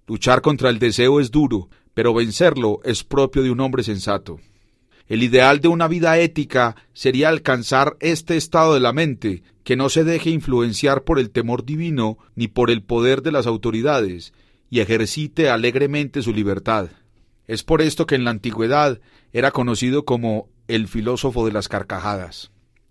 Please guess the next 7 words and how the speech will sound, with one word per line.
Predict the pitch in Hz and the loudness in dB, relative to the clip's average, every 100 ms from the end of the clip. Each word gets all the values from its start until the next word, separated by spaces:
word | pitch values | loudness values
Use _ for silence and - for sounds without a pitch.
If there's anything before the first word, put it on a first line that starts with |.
| _ _ _ | _ _ _
Otro | 147 165 170 | -2 2 2
aspecto | - 175 - 170 | 4 0 2 -2
interesante | - 123 110 135 143 160 | 0 0 0 0 -2 -2
que | 147 | -4
presentan | 131 120 151 131 156 151 - | -2 -2 -2 -2 -2 -4 -2
algunos | 113 107 113 139 151 | -2 -2 -2 -6 -2
fragmentos | 127 110 120 151 120 110 98 | -4 -4 -4 -4 -4 -6 -8